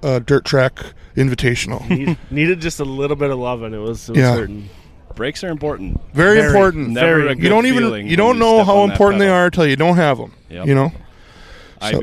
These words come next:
Speaker 3: uh, blew a line in a car one time coming to a, uh, intersection, and, uh, you, you don't like that feeling of pushing on the pedal and not stopping.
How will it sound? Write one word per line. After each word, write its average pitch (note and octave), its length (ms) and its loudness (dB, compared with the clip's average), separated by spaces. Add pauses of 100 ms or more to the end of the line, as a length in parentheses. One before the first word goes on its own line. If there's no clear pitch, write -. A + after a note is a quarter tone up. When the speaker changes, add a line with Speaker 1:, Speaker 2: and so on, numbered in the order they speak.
Speaker 3:
uh, G#2 140 -8
blew A#2+ 300 -8
a - 20 -4
line A2+ 380 -8
in F#2+ 80 -12
a F2+ 40 -16
car F#2+ 260 -12
one F2+ 200 -12
time F2+ 320 -14
coming F#2+ 300 -14
to F#2 180 -12
a, F2+ 180 -12
uh, F2 160 -12
intersection, F2+ 760 -14 (140)
and, F2 400 -14
uh, E2+ 240 -12 (420)
you, G2 140 -12 (220)
you A2+ 100 -12
don't B2+ 180 -8
like D3+ 180 -8
that C#3 160 -8
feeling B2+ 440 -10
of F2 100 -14 (480)
pushing B2 260 -10
on A2+ 100 -8
the G#2 60 -8
pedal A2 320 -10
and F2 120 -12
not F2+ 180 -12
stopping. G2 420 -12